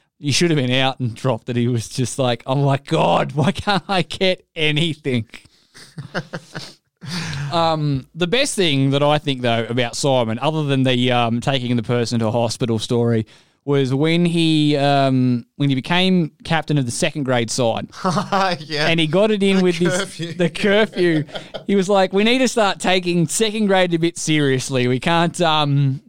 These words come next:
Speaker 1: we, we can't just take it like pub cricket. We're, you know, we, like, we were well,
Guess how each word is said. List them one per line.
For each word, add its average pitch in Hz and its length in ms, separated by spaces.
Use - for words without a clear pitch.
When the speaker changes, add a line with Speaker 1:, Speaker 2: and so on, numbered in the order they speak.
Speaker 1:
we, 131 240
we 131 140
can't 196 240
just - 320
take 170 240
it 156 80
like 135 300
pub 160 260
cricket. 160 400
We're, 139 400
you 170 240
know, 135 180
we, 180 280
like, 160 240
we 170 300
were 156 340
well, 165 500